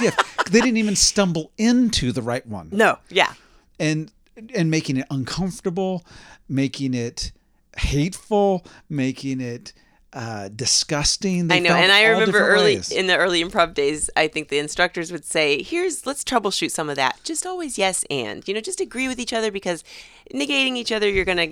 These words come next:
Speaker 2: hit conflict a lot sooner, and you're not gonna know how to get out of it." But even with the yes and rule,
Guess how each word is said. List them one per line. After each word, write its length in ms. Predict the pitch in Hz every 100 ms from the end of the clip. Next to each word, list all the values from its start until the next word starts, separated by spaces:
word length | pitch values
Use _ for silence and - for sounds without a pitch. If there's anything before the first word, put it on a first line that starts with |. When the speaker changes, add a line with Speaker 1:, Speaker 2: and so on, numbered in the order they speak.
| -
Speaker 2:
hit 220 | 180 190 -
conflict 420 | 156 139 143 -
a 60 |
lot 160 | 131 131
sooner, 260 | - 202 185
and 80 | 165
you're 80 | 151
not 120 | 147
gonna 200 | 135 127
know 40 |
how 120 | 123
to 80 | 131
get 160 | 127 131
out 120 | 123
of 80 | 123
it." 160 | - - - - _ _
But 160 | 170 -
even 260 | 208 214 226
with 160 | 196
the 120 | - 151
yes 280 | 151 147
and 260 | 147 147 135
rule, 440 | 135 131 113 120